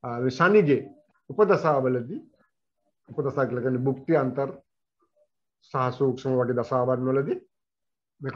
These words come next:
රැකියාවේ, අ, තත්ත්වය, ප්‍රොමෝෂන්, ඒ වගේ දේවල්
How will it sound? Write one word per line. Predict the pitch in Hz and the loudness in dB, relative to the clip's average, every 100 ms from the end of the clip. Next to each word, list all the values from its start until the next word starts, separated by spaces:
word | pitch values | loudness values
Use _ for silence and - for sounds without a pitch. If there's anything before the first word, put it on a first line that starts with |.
| 151 | 0
රැකියාවේ, | 156 - 196 185 175 170 151 - - | 0 2 2 4 2 0 -4 -12 -16
අ, | 151 73 71 - - 71 71 - _ _ _ _ _ _ _ 165 | -10 -6 -6 -6 -10 -14 -16 -20 _ _ _ _ _ _ _ 0
තත්ත්වය, | 160 160 - 170 127 110 - _ _ _ _ _ _ _ _ _ | 0 0 -2 2 2 0 -10 _ _ _ _ _ _ _ _ _
ප්‍රොමෝෂන්, | 151 170 190 180 151 113 113 _ _ _ _ _ _ _ _ _ _ _ _ _ - | 0 4 4 2 -2 -4 -10 _ _ _ _ _ _ _ _ _ _ _ _ _ -2
ඒ | 156 | 2
වගේ | 156 147 131 | 2 2 -2
දේවල් | 127 127 | -2 -2